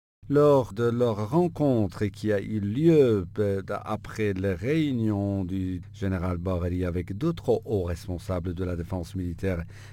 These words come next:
et russe, les deux parties ont estimé que le niveau des relations entre les deux pays, notamment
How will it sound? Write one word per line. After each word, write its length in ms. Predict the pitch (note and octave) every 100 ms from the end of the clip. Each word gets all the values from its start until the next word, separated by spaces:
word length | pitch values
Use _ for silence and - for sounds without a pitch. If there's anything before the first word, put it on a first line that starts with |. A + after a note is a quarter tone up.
| -
et 160 | G2+ F2+
russe, 600 | E2 B2+ C#3 - - G#2
les 360 | F#2+ F2+ F2
deux 160 | F2 F#2
parties 380 | G2+ F#2+ C3+ C3 - - -
ont 180 | D#3 D3+
estimé 840 | C3+ A#2 - - F#2+ F#2+ A#2+ C3+ C3+
que 480 | G2+ F#2 F2+ F2+
le 440 | E2+ F2 F2+ F2+ F2
niveau 400 | F2+ F#2+ A2+ A2
des 100 | G2
relations 440 | F#2 F2 E2 G#2
entre 160 | F2 F2+
les 100 | F2
deux 100 | F2+
pays, 180 | A2+ A2+
notamment 440 | A2 A2+ B2+